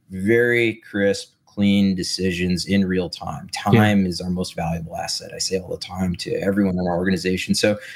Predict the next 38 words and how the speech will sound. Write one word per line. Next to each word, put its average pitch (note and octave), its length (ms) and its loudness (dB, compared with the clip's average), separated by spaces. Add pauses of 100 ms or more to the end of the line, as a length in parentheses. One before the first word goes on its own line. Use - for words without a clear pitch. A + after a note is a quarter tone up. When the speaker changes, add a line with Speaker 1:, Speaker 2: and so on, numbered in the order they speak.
(160)
Speaker 1:
we D3 120 8
had F3+ 100 6
to F#3+ 40 0
make F3+ 180 2
a F3 40 0
decision. E3 480 0
And G#2 80 2
I G#2+ 60 2
said, G#2 300 0 (440)
"We're D3 120 4
gonna F#3 140 4
go E3+ 140 6
where D#3 120 2
the C3 100 -6
talent A#2 440 -4
leads G#2 260 0
us. - 560 -6
We're G2+ 120 2
not B2 200 4
gonna D3+ 140 0
force B2+ 460 -2
people A#2 340 -2
to - 140 -2
New C#3 40 2
York." C3 220 0
People G3 180 -2
are G#3+ 120 0
in G#3+ 80 2
New D3 80 2
York. B2 320 0
It's - 100 -20
great. G2+ 240 -2
It's - 120 -16
a F#2 40 -6
wonderful A2+ 340 -2
city. G2+ 460 -2 (460)
You G#2+ 80 6
know, G2 320 2